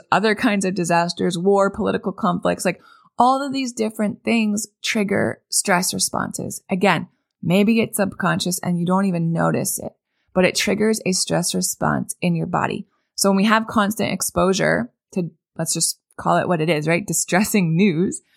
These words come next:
it leads to feelings of fear and anxiety and helplessness, all of which dysregulate our nervous system. Um,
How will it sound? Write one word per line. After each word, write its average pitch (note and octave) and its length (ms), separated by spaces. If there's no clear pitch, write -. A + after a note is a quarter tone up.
it A#3+ 120
leads E4+ 220
to C4+ 100
feelings G3+ 440
of G#3 140
fear D#3 540
and E3+ 120
anxiety E3 800
and D#3 160
helplessness, - 640
all D#3+ 180
of D#3+ 80
which D#3 160
dysregulate - 600
our - 120
nervous - 420
system. - 380
Um, D#3 580